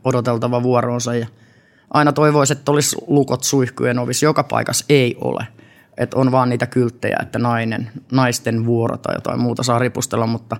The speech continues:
ne ei ole kauhean kivoja. Että mieluummin sä meet sinne suihkuun, niin sä laitat sen oven lukkoon. Koska sinne suihkuun voi samana iltana haluta paljon muitakin, ja osa niistä voi olla miehiä. Ja varsinkin semmosia paikkoja, missä on saunat,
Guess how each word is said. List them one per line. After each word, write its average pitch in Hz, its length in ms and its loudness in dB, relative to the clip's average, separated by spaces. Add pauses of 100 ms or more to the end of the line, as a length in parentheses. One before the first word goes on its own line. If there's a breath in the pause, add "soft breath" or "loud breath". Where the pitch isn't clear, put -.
(360 soft breath)
ne 127 80 0
ei 127 80 2
ole 151 60 2
kauhean 131 300 0
kivoja. 117 340 -2
Että 123 160 -4
mieluummin 139 360 2
sä 185 80 2
meet 143 240 2
sinne 139 200 2
suihkuun, 127 540 0 (320 loud breath)
niin 123 240 2 (100)
sä - 200 0
laitat 120 300 -2
sen 160 160 2
oven 117 200 0
lukkoon. - 520 -8
Koska - 380 -2 (260 loud breath)
sinne 156 180 4
suihkuun 156 520 2
voi 147 120 2
samana 151 300 4
iltana 139 280 2
haluta 143 360 0 (320)
paljon 131 240 2
muitakin, 135 440 2
ja 127 120 4
osa 131 140 0
niistä 131 200 0
voi 139 80 2
olla 143 100 2
miehiä. 127 440 0 (240 loud breath)
Ja - 60 0
varsinkin 165 320 2
semmosia 151 360 2
paikkoja, 127 380 0
missä 127 140 0
on 127 60 0
saunat, 123 640 0